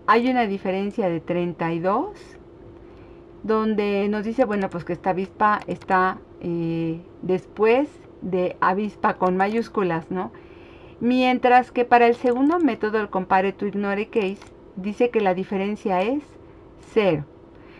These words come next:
Si se fijan con el equals, me dice que son diferentes, y con el equals ignore case,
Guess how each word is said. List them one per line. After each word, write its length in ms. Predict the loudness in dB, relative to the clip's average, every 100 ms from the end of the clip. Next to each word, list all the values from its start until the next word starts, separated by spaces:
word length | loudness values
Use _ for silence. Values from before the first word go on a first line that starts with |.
| -12
Si 80 | 0
se 140 | 4
fijan 300 | 4 6 4
con 200 | 4 0
el 220 | 0 -2 -2
equals, 680 | -6 2 4 6 2 -8 -8
me 160 | -4 -2
dice 280 | -2 -6
que 100 | -6
son 260 | -4 -4 -2
diferentes, 760 | -2 0 0 0 -2 -4 -6 -10 -16 -20 -20 -20 -18 -14
y 100 | -4
con 200 | 0 0
el 220 | 0 -2 -4
equals 520 | -4 4 4 4 -2 -12 -6
ignore 440 | -2 0 -2 -2
case, 340 | -2 -2 -4